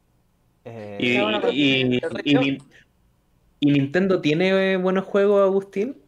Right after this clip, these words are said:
Speaker 2: A ver si se prende la antorcha.
Speaker 1: Sí, sí, sí.
Speaker 2: Ah, ya.
Speaker 1: Sí, sí, bueno, Pokémon, boludo, no, no me puedo hacer el que no le dediqué siete mil horas de mi vida al Pokémon Rojo Fuego.
Speaker 4: Sí,
Speaker 1: Eh,
Speaker 4: obviamente.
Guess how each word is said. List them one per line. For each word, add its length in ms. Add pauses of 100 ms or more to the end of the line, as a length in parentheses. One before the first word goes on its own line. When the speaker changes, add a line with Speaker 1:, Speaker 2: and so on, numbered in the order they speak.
Speaker 2:
A 80
ver 160
si 380
se 100
prende 300
la 100
antorcha. 460
Speaker 1:
Sí, 340
sí, 180
sí. 140 (800)
Speaker 2:
Ah, 160
ya. 160 (760)
Speaker 1:
Sí, 260
sí, 100
bueno, 260
Pokémon, 560
boludo, 300
no, 180
no 120
me 140
puedo 200
hacer 220
el 240
que 80
no 280
le 200
dediqué 600 (200)
siete 400
mil 160
horas 260
de 340
mi 160
vida 260
al 180
Pokémon 480
Rojo 240
Fuego. 400 (1040)
Speaker 4:
Sí, 120
Speaker 1:
Eh, 400
Speaker 4:
obviamente. 420